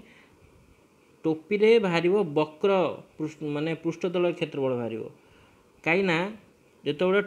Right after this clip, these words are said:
ଟୋପି ଗୋଟେ ଜଣେ ପିନ୍ଧୁଛି, ଏ ଟୋପିରେ କପଡ଼ା କେନ୍ ଲାଗିଛି, ଏ ଭୂମି ସାଙ୍ଗରେ ଏଇ ବକ୍ରରେ ଲାଗୁଛି ନା, ଆର ଯୋଉ ଭିତରେ ଯୋଉ ଜାଗା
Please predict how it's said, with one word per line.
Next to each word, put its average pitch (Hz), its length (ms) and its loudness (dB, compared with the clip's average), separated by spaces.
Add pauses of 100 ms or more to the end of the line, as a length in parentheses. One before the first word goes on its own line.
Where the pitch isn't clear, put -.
ଟୋପି 156 340 -2
ଗୋଟେ 208 280 4
ଜଣେ 185 220 0
ପିନ୍ଧୁଛି, 139 600 -6 (3500)
ଏ 165 80 0 (120)
ଟୋପିରେ 170 480 2 (180)
କପଡ଼ା 185 400 -2
କେନ୍ 202 240 -2
ଲାଗିଛି, 143 360 0 (100)
ଏ 139 120 -2 (180)
ଭୂମି 180 420 2 (120)
ସାଙ୍ଗରେ 214 520 0 (520)
ଏଇ 190 240 4 (220)
ବକ୍ରରେ 220 640 4 (220)
ଲାଗୁଛି 196 420 0
ନା, 226 100 0 (140)
ଆର 165 200 2
ଯୋଉ 190 160 2
ଭିତରେ 175 480 0
ଯୋଉ 202 160 4
ଜାଗା 180 320 2